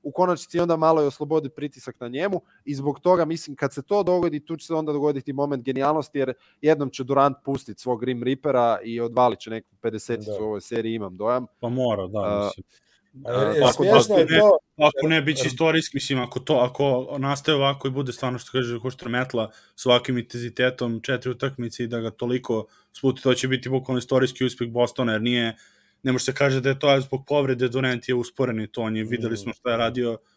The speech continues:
Speaker 3: Milwaukee-u, a da, da ovi tako uspeju da ga, da ga spute, jer to je ono, problem je gledaš, mislim, gledaš one kao highlighte tih dobrih odbrana i oni kao preuzimaju <laughs> Durantu, ko, čekaj, to, preuzme ga Horford, ne može da ga pretrči, ono što kaže, na-, nadrukao se nečim,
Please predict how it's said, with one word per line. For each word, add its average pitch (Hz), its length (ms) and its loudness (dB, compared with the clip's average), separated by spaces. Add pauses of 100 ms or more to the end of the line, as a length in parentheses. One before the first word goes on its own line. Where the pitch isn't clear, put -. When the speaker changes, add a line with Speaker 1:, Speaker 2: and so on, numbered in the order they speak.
(160)
Speaker 3:
Milwaukee-u, 120 600 0 (440)
a 123 120 0
da, 117 120 -2 (140)
da 131 160 0
ovi 127 220 4
tako 127 240 -2
uspeju 135 240 0
da 127 100 0
ga, 117 340 0
da 120 220 -6
ga 120 80 -4
spute, 143 280 0
jer 143 100 -2
to - 80 2
je 170 60 6
ono, 165 220 2 (220)
problem 165 200 4
je 156 80 0
gledaš, 165 260 2
mislim, 151 240 -6
gledaš 160 220 0
one 156 160 -4
kao 156 120 -6
highlighte 151 440 0
tih 131 140 -8
dobrih 139 320 0
odbrana 135 460 -2 (800)
i 131 60 -4
oni 139 160 0
kao 143 160 -4
preuzimaju 143 520 0 (140)
<laughs> 123 180 -6
Durantu, 143 440 2
ko, 127 160 -10 (120)
čekaj, 135 300 -2
to, 127 220 4
preuzme 131 360 4
ga 123 140 -4
Horford, 120 480 0 (340)
ne 127 80 -2
može 123 140 -4
da 120 80 0
ga 120 100 -2
pretrči, 120 480 -6 (280)
ono 123 180 -10
što - 120 -20
kaže, 120 140 -4
na-, 110 120 -4
nadrukao 113 500 -4
se - 120 -8
nečim, 110 340 -6